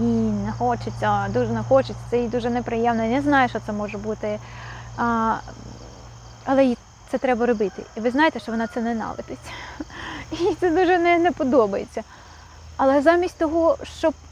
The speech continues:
е, репетувати, робити там, знаєте, такий, ем, виставу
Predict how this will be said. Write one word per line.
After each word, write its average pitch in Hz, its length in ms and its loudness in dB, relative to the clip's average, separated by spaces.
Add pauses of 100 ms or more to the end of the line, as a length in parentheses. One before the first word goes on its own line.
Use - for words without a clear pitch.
(140)
е, 262 440 0 (180)
репетувати, 269 800 0
робити 247 440 0
там, 240 260 0
знаєте, 254 320 0
такий, 220 600 -2 (220)
ем, 214 520 -8 (360)
виставу 311 460 2